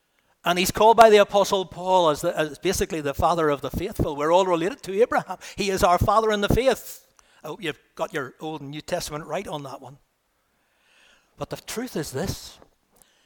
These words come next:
that the best of men and women are still men and women. Sinful human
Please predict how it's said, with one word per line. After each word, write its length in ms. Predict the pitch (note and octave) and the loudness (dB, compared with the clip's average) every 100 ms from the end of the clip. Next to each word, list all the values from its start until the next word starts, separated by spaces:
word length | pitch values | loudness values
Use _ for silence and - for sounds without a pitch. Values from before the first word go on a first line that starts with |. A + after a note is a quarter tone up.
| _ _ - | _ _ -8
that 160 | D3+ | -8
the 100 | E3 | -8
best 500 | C3 D3+ G3+ A#3+ - | -6 0 0 0 -4
of 260 | - F#3 D#3 | -6 -8 -6
men 200 | F3+ F3 | -6 -6
and 160 | D#3 C#3 | -8 -12
women 340 | D#3 F3 D3 - _ _ _ _ _ _ _ _ _ _ _ _ _ _ _ - | -8 -8 -10 -18 _ _ _ _ _ _ _ _ _ _ _ _ _ _ _ -10
are 120 | B2+ | -8
still 640 | - - E3 F3 E3 D#3+ _ _ _ _ _ _ C3+ | -10 -8 -6 -6 -8 -14 _ _ _ _ _ _ -14
men 280 | C#3+ C#3 C3+ _ _ _ _ _ - | -12 -12 -16 _ _ _ _ _ -18
and 140 | A#2+ A2+ | -18 -18
women. 240 | - - - - _ _ _ _ _ _ _ _ _ _ _ _ _ - _ _ _ _ _ _ _ | -18 -16 -16 -18 _ _ _ _ _ _ _ _ _ _ _ _ _ -20 _ _ _ _ _ _ _
Sinful 720 | - - F#3 F3+ F3 E3 D3+ _ _ _ _ _ | -10 -4 -4 -6 -10 -12 -14 _ _ _ _ _
human 540 | - D3 C#3 C3 B2 | -18 -12 -10 -10 -12